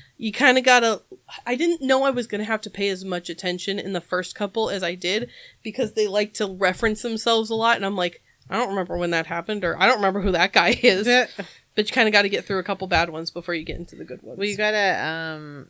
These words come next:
Speaker 2: you gotta, like, uh, like, shout out to your fans a little bit.
Speaker 1: Oh, yeah.
Speaker 2: Like, like, nod in their direction a little bit.
Speaker 1: Yeah, lots of cameos of people that were in the other movies, and it, yeah, it, and they're also, like, playing with the timeline in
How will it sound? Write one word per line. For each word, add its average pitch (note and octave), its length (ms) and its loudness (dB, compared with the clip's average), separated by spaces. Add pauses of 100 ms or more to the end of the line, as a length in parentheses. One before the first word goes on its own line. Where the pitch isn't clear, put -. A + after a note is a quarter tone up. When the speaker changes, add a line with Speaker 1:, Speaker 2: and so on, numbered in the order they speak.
Speaker 2:
you D#3 140 -14
gotta, E3 320 -4
like, D3+ 380 -8
uh, C3 600 -6 (1300)
like, E3+ 160 -4
shout F3 240 4
out E3 100 2
to - 100 -10
your C3+ 120 -6
fans C3+ 360 -6
a C3+ 60 -12
little F2+ 260 -10
bit. F2 300 -12 (300)
Speaker 1:
Oh, B3 160 2
yeah. G#3 360 4
Speaker 2:
Like, C3+ 220 -8 (160)
like, D3 280 -12
nod C#3 360 -6
in C3+ 120 -10
their C3+ 160 -10
direction C3 440 -10
a G#2 40 -20
little F2 160 -18
bit. - 240 -16
Speaker 1:
Yeah, F#3+ 300 -4
lots G3+ 260 -2
of B3 120 -2
cameos G#3+ 540 0
of F#3 100 -12
people G#3 300 -6
that G3+ 140 -2
were G3 120 -2
in G3 140 -2
the F#3+ 120 -2
other F#3+ 180 -2
movies, F#3 420 -6
and E3+ 160 -8 (400)
it, F3 300 -4
yeah, E3 240 0
it, F3+ 280 -4
and A#3+ 160 0
they're D#4 180 2
also, F#4 280 4
like, F#4+ 220 4
playing A#3 280 8
with C#4+ 140 0
the G#3 60 -4
timeline A#3 480 2
in C4 60 -2